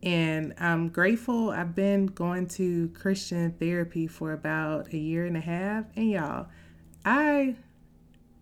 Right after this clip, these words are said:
I'm just gonna be an advocate for therapy real quick. So I probably have, for most of my adult life, been the person who's like, "Mm, I mean, I get that therapy is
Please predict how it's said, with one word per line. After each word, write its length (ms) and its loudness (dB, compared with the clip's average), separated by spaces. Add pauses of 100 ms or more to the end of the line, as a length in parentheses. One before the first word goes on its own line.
(160)
I'm 140 4
just 160 0
gonna 380 2 (500)
be 200 4
an 80 0
advocate 460 -2
for 120 -8
therapy 500 -4
real 180 -6
quick. 400 -8 (440)
So 520 2 (560)
I 80 6
probably 540 4
have, 540 2 (360)
for 380 2
most 280 0
of 60 -2
my 160 2
adult 320 -2
life, 260 0 (120)
been 460 -2 (1080)
the 120 -2
person 480 0
who's 260 0
like, 380 -6
"Mm, 640 -2
I 40 -4
mean, 340 2
I 100 -2
get 400 0
that 380 0
therapy 840 2
is 220 -4